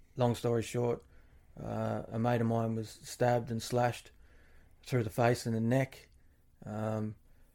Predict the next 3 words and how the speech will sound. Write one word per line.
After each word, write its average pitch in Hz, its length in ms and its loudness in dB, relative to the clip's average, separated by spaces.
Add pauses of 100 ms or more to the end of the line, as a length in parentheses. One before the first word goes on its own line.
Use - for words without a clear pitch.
(760)
myself 123 580 2 (720)
stabbed, 123 520 4 (760)
cut 123 320 4